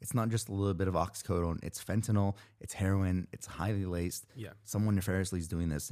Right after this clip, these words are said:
Speaker 1: and that's the consequence. But t-, to go back to the testosterone covenant, unrestricted consumption,
Speaker 2: Yes.
Speaker 1: unrestricted pleasure
Speaker 2: Yeah.
Speaker 1: leads to low testosterone. The, the testosterone state, remember, is to raise your ability to compete against other men for resources.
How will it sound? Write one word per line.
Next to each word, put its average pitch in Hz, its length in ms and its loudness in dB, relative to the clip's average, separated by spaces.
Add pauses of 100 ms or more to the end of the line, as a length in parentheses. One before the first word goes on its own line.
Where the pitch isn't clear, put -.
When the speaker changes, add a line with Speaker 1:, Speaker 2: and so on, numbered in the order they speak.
Speaker 1:
and 80 360 0 (920)
that's 82 320 -2
the - 80 -10
consequence. - 440 -6
But - 200 -4 (100)
t-, - 80 -18 (140)
to - 100 -4
go 92 100 2
back 87 260 0
to 82 280 -4 (100)
the 80 500 -4 (320)
testosterone - 380 -6
covenant, 113 360 2 (440)
unrestricted 113 760 4
consumption, 90 600 0
Speaker 2:
Yes. - 80 4
Speaker 1:
unrestricted - 500 0
pleasure 90 400 -2 (640)
Speaker 2:
Yeah. 110 180 -2
Speaker 1:
leads 120 260 0
to - 80 -8
low 85 120 0
testosterone. 76 440 -6
The, 90 120 0
the 104 140 2
testosterone 151 640 2
state, - 260 -4
remember, 85 220 0
is - 260 -4
to 107 200 -2
raise 110 380 0
your 131 160 4
ability 98 340 2
to - 100 -10
compete 101 340 -4
against 95 200 -4
other 85 140 -2
men 80 180 0
for - 100 -10
resources. - 520 -8